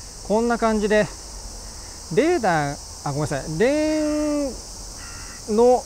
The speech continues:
監視するこういうカメラがついてるんですよね。で、今こういう車を乗ってらっしゃる方はもうご存知だと思うんですけど、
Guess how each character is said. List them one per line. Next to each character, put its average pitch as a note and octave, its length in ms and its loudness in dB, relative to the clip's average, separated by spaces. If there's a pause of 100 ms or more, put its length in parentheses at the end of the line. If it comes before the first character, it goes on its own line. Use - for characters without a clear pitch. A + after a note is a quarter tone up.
(580)
監 A3 220 2
視 A#3+ 120 0
す - 140 0
る G#3+ 140 4
こ G#3 160 6
う G#3 60 6
い G#3 180 4
う G3+ 60 -2 (1200)
カ - 120 -2
メ E4+ 120 2
ラ A#3 80 2
が D#3+ 80 0
つ - 120 -4
い D3 40 -4
て D3 80 0
る A#2+ 80 -2
ん A#2 40 -6
で A2+ 60 -6
す - 80 -12
よ A#2+ 100 -8
ね。 D3 220 -2 (580)
で、 F3 380 6 (460)
今 D#4 240 2
こ G#3 220 8
う G#3 40 10
い A3 60 8
う G3+ 80 8
車 G3+ 320 4
を - 20 2
乗 F#3+ 120 4
っ - 40 2
て G3+ 140 2
ら G3 80 2
っ - 20 2
し - 120 -6
ゃ A3+ 60 0
る G3+ 100 2
方 D#3 200 2
は C3+ 160 0
も C3 120 -2
う - 40 -4
ご B2+ 100 0
存 D#3 160 0
知 C#3+ 60 -2
だ B2 120 -2
と - 80 -8
思 B2+ 140 -4
う B2+ 40 -4
ん - 20 -6
で A2+ 80 -6
す - 80 -12
け C3+ 80 -8
ど、 F3+ 340 2